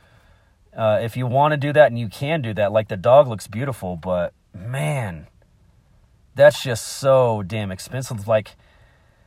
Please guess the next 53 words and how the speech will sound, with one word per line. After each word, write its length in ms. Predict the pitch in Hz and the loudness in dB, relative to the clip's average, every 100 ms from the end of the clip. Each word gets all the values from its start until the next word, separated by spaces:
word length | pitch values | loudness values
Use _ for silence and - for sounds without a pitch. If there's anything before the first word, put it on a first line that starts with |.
| _ - | _ 2
I 100 | 151 | 4
wonder 320 | 156 202 202 | 4 2 2
what 140 | 185 | 2
the 160 | 160 113 | 0 -2
owners 360 | 131 175 107 | -2 -2 -4
eat, 220 | 87 80 - | -8 -16 -18
you 160 | 101 117 | -12 -6
know? 140 | 117 | -4
It's 140 | 127 - | -2 -2
<laughs> 0 | |
like 240 | 113 147 | -2 -2
they 140 | 147 | -4
eat 240 | 143 156 143 | -4 -6 -4
ramen 360 | 131 135 139 | 0 0 0
noodles, 360 | 123 135 131 127 | -4 -2 -4 -4
but 160 | 123 104 | -6 -8
the 80 | |
dog 460 | 98 85 117 120 117 | -6 4 6 6 2
is 120 | 123 | 2
like, 140 | 131 165 | 2 4
I, 300 | 190 175 202 | 4 6 4
I've 100 | 208 | 6
never 240 | 220 196 | 2 2
been 240 | 156 135 120 | 0 -2 0
that 220 | 127 123 | 0 0
kind 180 | 143 117 | -2 -2
of 120 | 92 | 2
dog 240 | 107 92 | 2 2
owner. 280 | 95 90 90 | -2 -6 -4
Like 200 | 110 135 | -4 -2
I 40 | |
said, 220 | 147 151 139 | 2 4 4
I'm, 140 | 160 - - - | 2 -6 -14 2
I'm 200 | 196 220 | 2 4
crazy 340 | 220 226 208 | 0 0 0
about 220 | 180 175 | 6 6
the 120 | 165 160 | 6 4
one 140 | 156 | 4
I 80 | 147 | 6
got 240 | 135 110 | 6 6
now, 400 | 107 110 135 160 - - - - _ _ - | 2 2 2 2 -2 -20 -20 -20 _ _ -4
but 140 | 131 180 | 6 8
I've 160 | 160 | 8
never 200 | 156 175 | 6 2
been 200 | 143 127 | -2 -2
that 180 | 143 147 | 0 0
kind 140 | 143 | -2
of 80 | 120 | 2
dog 240 | 117 104 101 | 4 4 2
owner 260 | 95 95 | -4 -6
to 140 | 101 107 | -8 -8
be 180 | 90 120 | -6 4
like, 280 | 110 104 | 4 4